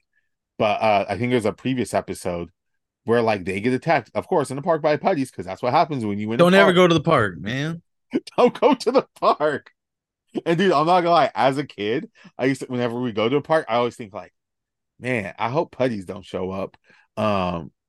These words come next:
Speaker 2: But in low key, you're like, "Yes, I get to test my skills."
Speaker 1: Right? <laughs> Right? And then really, I'm like, "Okay, how many could I take?" And if they're the Z-, if they're the Zed ones, go for the coin. Uh,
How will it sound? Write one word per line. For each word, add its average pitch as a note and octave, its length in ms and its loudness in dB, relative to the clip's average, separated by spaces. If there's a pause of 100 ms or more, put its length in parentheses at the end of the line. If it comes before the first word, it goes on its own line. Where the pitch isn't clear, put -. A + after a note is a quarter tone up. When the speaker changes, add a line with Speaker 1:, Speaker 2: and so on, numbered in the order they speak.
(120)
Speaker 2:
But A#2+ 200 2
in A#2 180 -2
low B2 100 4
key, B2 200 -2
you're A#2 120 0
like, G#2 240 -4
"Yes, C#3+ 220 -8
I A#2+ 40 -10
get A#2+ 140 -10
to - 60 -10
test C#3 180 -4
my A#2 80 -6
skills." A#2 440 -4
Speaker 1:
Right? D#3+ 340 2 (180)
<laughs> - 160 -2
Right? B3 360 2
And A#3 220 6 (220)
then F#3+ 300 6
really, F#3+ 200 8
I'm D3 120 4
like, A2 180 0 (280)
"Okay, A2 340 0
how A#2 180 -6
many A#2 240 -2
could F#2+ 240 -12
I E2+ 120 -14
take?" - 280 -18
And G2+ 100 -12
if - 80 -10
they're G2+ 140 -2
the G2 220 -2 (100)
Z-, G2 260 -10
if A2+ 140 0
they're G2+ 140 -4
the F#2+ 100 -6
Zed C3+ 180 2
ones, D#3 220 -4 (380)
go A#2 160 2
for E3 100 -2
the G#2+ 80 -2
coin. F#2+ 340 -8 (480)
Uh, F#2+ 580 -2